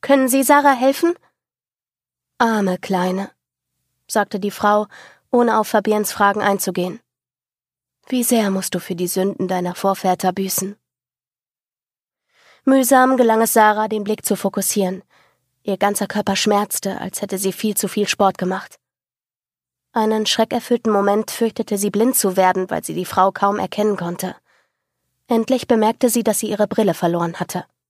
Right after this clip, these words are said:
Mit der rechten Hand tastete sie über den Boden, bis sie das vertraute Gestell in den Fingern hielt. Sie zog die Brille zu sich heran und setzte sie auf.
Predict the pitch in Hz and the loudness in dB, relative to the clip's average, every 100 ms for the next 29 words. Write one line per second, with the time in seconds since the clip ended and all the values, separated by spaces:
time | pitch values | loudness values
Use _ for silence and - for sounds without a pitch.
0 | _ _ _ _ _ _ _ _ _ - | _ _ _ _ _ _ _ _ _ -2
1 | 240 254 247 240 262 226 233 233 226 - | 4 6 4 2 0 2 2 2 -4 -2
2 | 226 226 202 214 208 208 208 208 220 233 | -2 -2 0 2 2 2 2 2 2 2
3 | 214 - 220 208 208 - 196 196 190 190 | 0 -2 -4 -2 -4 0 0 0 -4 -2
4 | 208 185 185 190 180 196 175 170 170 170 | 0 2 2 -2 -2 -2 -2 -4 -8 -10
5 | - - _ _ _ _ _ _ _ - | -12 -20 _ _ _ _ _ _ _ -6
6 | 220 - 226 - 233 220 220 - 220 220 | -4 0 -2 0 0 2 2 0 0 2
7 | 233 202 214 233 208 214 202 - 214 202 | 2 2 2 0 -4 -6 -6 -8 -6 0
8 | 220 190 175 - | 0 0 -2 -14